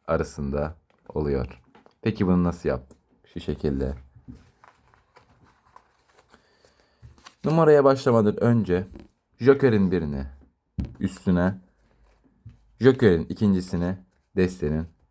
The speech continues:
en altına koyuyorum. Ve benim yaptıklarımın aynısını tekrarlarsanız sizler de aynı sonucu bulacaksınız. Eğer beğendiyseniz beğenip abone olmayı unutmayın. Sizleri seviyorum. Eğer bu numara faydalı olduysa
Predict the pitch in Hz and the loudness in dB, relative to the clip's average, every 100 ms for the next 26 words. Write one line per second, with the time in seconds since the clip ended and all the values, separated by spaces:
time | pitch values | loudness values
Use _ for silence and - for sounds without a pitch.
0 | _ - 98 85 73 71 71 65 - - | _ -2 0 2 0 -4 -10 -10 -14 -4
1 | 104 107 104 104 107 _ _ _ _ - | 2 4 4 2 -4 _ _ _ _ -18
2 | - 117 113 - _ - 113 110 101 - | 0 4 4 0 _ -2 2 4 2 -2
3 | - 92 85 82 82 _ 87 104 90 - | -8 -4 -4 -4 -10 _ -2 0 0 -4
4 | 76 73 - - 85 92 87 92 95 - | -8 -10 -12 -6 -4 0 2 2 0 -2
5 | 87 90 - _ _ - 87 85 80 82 | -6 -6 -12 _ _ -10 -2 2 4 4
6 | 87 80 - 80 76 85 87 _ _ _ | 4 2 -4 -8 -4 -6 -6 _ _ _
7 | - 82 73 78 - - - - _ _ | -8 -6 -2 -4 -6 -14 -16 -20 _ _
8 | _ _ - - 113 117 117 113 113 117 | _ _ -4 2 4 6 6 4 2 -2
9 | - 101 98 - - 87 82 82 80 78 | -2 -4 -4 -8 -8 -4 -2 -2 -6 -6
10 | 80 78 76 69 - 98 101 101 104 104 | -6 -4 -6 -8 -8 -2 -2 0 0 0
11 | 107 _ _ _ _ 107 92 87 80 - | -4 _ _ _ _ -4 0 0 0 0
12 | 101 107 104 104 113 _ _ _ 110 110 | 4 4 4 2 -4 _ _ _ 2 4
13 | 104 98 92 85 82 90 85 80 82 92 | 4 2 0 0 0 0 0 0 0 0
14 | 104 - 107 107 | -4 -4 -6 -6